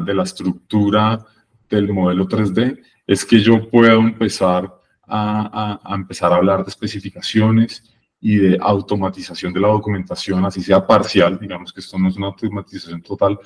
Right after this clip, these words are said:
pero así sea parcial para que la ejecución de mi proyecto sea mucho más fácil, mucho más eficiente,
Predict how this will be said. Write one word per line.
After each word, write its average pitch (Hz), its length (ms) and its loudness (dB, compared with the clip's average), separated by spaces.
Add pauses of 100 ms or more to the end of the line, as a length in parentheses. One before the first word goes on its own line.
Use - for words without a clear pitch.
(240)
pero 95 320 8
así 95 180 0
sea 104 260 2
parcial 110 540 4
para 110 300 4
que 95 360 -4 (540)
la 98 160 0
ejecución 101 400 -2
de 104 80 2
mi 117 120 2
proyecto 113 760 0
sea 107 180 -6
mucho 104 260 -6
más 107 180 -2
fácil, 107 340 2
mucho 107 260 -4
más 107 160 -4
eficiente, 107 640 -10